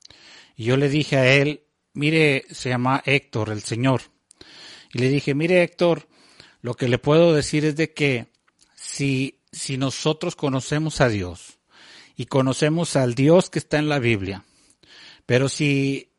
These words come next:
eh, no sucede nada en nuestras vidas, si no logramos cambios en nuestro corazón, en nuestra eternidad, en nuestra familia, en nuestra salud, en nuestra salvación,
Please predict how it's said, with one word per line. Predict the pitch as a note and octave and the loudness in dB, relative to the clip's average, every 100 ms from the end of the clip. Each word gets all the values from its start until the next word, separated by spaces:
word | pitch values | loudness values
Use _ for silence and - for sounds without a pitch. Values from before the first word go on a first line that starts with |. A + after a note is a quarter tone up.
| _ | _
eh, | C3+ B2 B2 A#2 A#2 B2+ | -4 0 0 0 -2 -4
no | C3 D#3 | -4 -2
sucede | F3 G3 - F3+ F3+ | -2 -2 2 4 4
nada | D#3 D#3 F3+ | 4 4 4
en | F3 | 2
nuestras | C#3 - A#2 G2 | 0 -4 -6 -4
vidas, | A2 G2+ E2+ - _ _ - - _ | -4 -4 -8 -12 _ _ -20 -20 _
si | - A#2 | -6 -2
no | B2 | 2
logramos | C#3+ D#3 C3+ C#3+ D#3+ D#3+ D3 - - _ _ _ _ _ _ | 4 4 4 2 0 -4 -6 -12 -18 _ _ _ _ _ _
cambios | C3 C3+ D#3+ D3+ C#3+ | 0 2 2 0 0
en | B2+ | -4
nuestro | A2+ G#2 A2+ | -6 -10 -12
corazón, | - G#2 G2+ B2+ B2+ C3+ | -10 -8 -6 -2 -2 0
en | A#2 | -2
nuestra | A2+ - A2 | -4 -6 -6
eternidad, | - A#2+ G#2+ G#2 G#2 A#2 B2+ - - - - | -2 -2 -2 -2 2 4 4 0 -12 -20 -8
en | A2+ | -4
nuestra | A#2 A#2 - | -4 -4 -6
familia, | A2+ A2 A2+ C3+ D3 C3+ B2 - - - | -2 -2 0 0 0 0 0 -4 -16 -8
en | A#2+ | -6
nuestra | A#2+ - B2+ | -6 -4 -4
salud, | - A#2 B2 D#3 D#3+ D#3 - - | 0 0 2 0 -2 -6 -16 -14
en | - B2 | -4 -2
nuestra | B2+ B2+ - - B2 | -2 -4 -6 -4 -2
salvación, | - C3+ A#2+ A2+ G#2+ - C#3 D#3+ C#3+ A2+ | 0 2 2 0 -2 0 2 4 2 -4